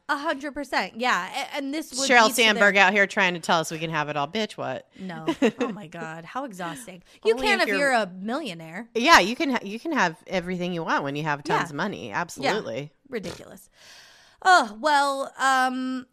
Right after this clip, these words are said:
Speaker 1: it, it didn't stop all of the women from, uh, from going and brewing. And, um, this irked the men, and they kind of out of nowhere, but not really because they had been doing this already, but,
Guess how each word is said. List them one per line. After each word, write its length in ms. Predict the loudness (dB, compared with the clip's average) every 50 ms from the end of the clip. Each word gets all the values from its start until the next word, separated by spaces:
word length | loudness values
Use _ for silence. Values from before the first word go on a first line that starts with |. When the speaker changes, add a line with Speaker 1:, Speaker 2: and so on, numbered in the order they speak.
| _ -6
Speaker 1:
it, 120 | -6 -6 -4
it 140 | -6 -6 -4
didn't 280 | -2 -2 -2 -4 -6 -4
stop 300 | 0 2 2 2 2 0
all 180 | -4 -6 -6
of 100 | -6 -8
the 140 | -8 -8 -8
women 400 | -8 -10 -10 -12 -12 -12 -12 -14
from, 640 | -16 -16 -14 -10 -8 -8 -6 -8 -8 -10 -12 -14 -14 -18 _ _ _ _ _ _ _ _ _ _ _ _ _ _ _ _ _ -12
uh, 500 | -10 -8 -8 -8 -8 -8 -10 -12 -14 -16 -20 -20 -14
from 440 | -8 -8 -8 -8 -8 -12 -14 -12
going 360 | -10 -8 -8 -6 -8 -8 -10 -10
and 140 | -10 -10
brewing. 540 | -10 -10 -8 -8 -8 -8 -10 -12 -12 -14 -16 -14
And, 580 | -12 -10 -10 -10 -8 -10 -10 -10 -12 -14 -14 -16 -20 -16 _
um, 760 | -10 -8 -6 -6 -6 -6 -6 -6 -8 -8 -10 -10 -12 -14 -16 -18 -20
this 480 | -16 -10 -6 -6 -6 -6 -6 -10 -14 -18 _ -8
irked 380 | -8 -6 -8 -8 _ -16 -12 -10
the 100 | -8 -8
men, 460 | -6 -6 -8 -8 -8 -8 -10 -10 -12 -14
and 520 | -12 -12 -10 -8 -8 -8 -10 -10 -12 -14 -16 -18 _ _ -10
they 440 | -6 -4 -2 -2 -2 -2 -4 -4 -6 _ _ _ _ _ -20 -20 -20 _ _ _ _ _ _
kind 260 | -6 -4 -4 -4 -4
of 60 | -4 -4
out 120 | -4 -4 -4
of 80 | -6 -6
nowhere, 680 | -4 -4 -4 -4 -4 -4 -4 -6 -6 -8 -8 -10 _ _ _ _
but 140 | -10 -8 -6
not 160 | -6 -8 -8
really 340 | -10 -12 -12 -12 -12 -12 -12
because 280 | -12 -14 -14 -14 -14 -12
they 80 | -12
had 100 | -12 -12
been 140 | -12 -12 -12
doing 260 | -10 -10 -10 -10 -10
this 160 | -12 -14 -12 -12
already, 380 | -10 -8 -8 -8 -8 -10 -10 -10
but, 180 | -10 -12 -12